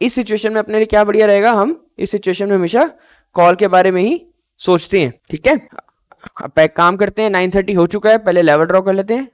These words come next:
फिर हम आगे चलेंगे। ट्वेंटी फ़ाइव थाउजेंड का अभी के लिए लेवल क्या दिख रहा है? टू फ़ोर नाइन सेवन फ़ाइव का अपने को सपोर्ट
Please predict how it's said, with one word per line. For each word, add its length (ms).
फिर 140
हम 200
आगे 180
चलेंगे। 420
ट्वेंटी 240
फ़ाइव 240
थाउजेंड 280
का 80
अभी 140
के 60
लिए 100
लेवल 200
क्या 180
दिख 160
रहा 120
है? 140
टू 140
फ़ोर 220
नाइन 220
सेवन 240
फ़ाइव 260
का 140
अपने 280
को 520
सपोर्ट 560